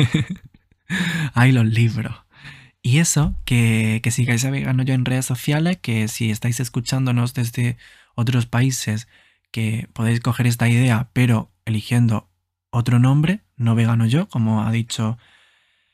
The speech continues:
como ha dicho Vegano Yo. No me gusta llamarle Vegano Yo porque Vegano Yo es como la cuenta, pero como es una persona anónima,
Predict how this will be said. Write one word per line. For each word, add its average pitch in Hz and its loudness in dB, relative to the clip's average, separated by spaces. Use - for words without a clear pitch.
como 113 0
ha 113 4
dicho 120 2
Vegano 113 4
Yo. 127 4
No 123 6
me 135 8
gusta 180 2
llamarle 120 4
Vegano 107 2
Yo 123 0
porque 120 -2
Vegano 110 0
Yo 117 0
es 117 -2
como 131 -4
la 117 -2
cuenta, 113 -6
pero - -8
como 117 2
es 117 0
una 107 -6
persona 135 0
anónima, 160 2